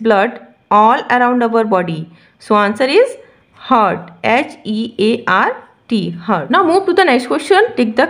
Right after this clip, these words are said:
correct answer। तो यहाँ पर कुछ क्वेश्चंस दे रखे हैं, उनके लिए कुछ ऑप्शंस दिए गए हैं। करेक्ट ऑप्शन को बच्चे को यहाँ पर टिक करना है।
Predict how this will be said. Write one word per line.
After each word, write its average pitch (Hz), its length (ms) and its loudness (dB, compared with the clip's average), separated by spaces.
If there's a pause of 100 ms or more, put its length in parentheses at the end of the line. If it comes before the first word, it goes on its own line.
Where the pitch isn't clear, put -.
correct - 280 0 (140)
answer। 175 320 -4 (420)
तो 294 60 0
यहाँ 320 180 2
पर 320 100 -8
कुछ 330 220 -8
क्वेश्चंस 254 500 -4
दे 330 100 0
रखे 269 280 -2
हैं, 285 320 -2
उनके 247 260 2
लिए 269 100 -2
कुछ 311 280 -4
ऑप्शंस 240 440 -2
दिए 269 160 -4
गए 269 180 0
हैं। 277 280 -4
करेक्ट 262 320 -2
ऑप्शन 233 360 -2
को 240 120 -6
बच्चे 233 280 -2
को 233 120 -2
यहाँ 220 160 2
पर 247 120 -4
टिक 226 240 -2
करना 170 240 0
है। 170 280 -4